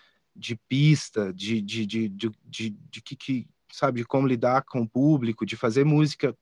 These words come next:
pro público também, não só pra mim. Eu acho que com o Psy Fuons,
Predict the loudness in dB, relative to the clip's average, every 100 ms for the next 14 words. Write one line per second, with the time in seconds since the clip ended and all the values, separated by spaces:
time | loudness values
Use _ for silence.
0 | _ -2 -2 0 4 4 2 -4 -4 0
1 | 2 2 2 0 0 -4 0 2 2 2
2 | 2 2 0 -2 -6 -4 -4 -4 -4 -4
3 | -2 0 0 -2 -6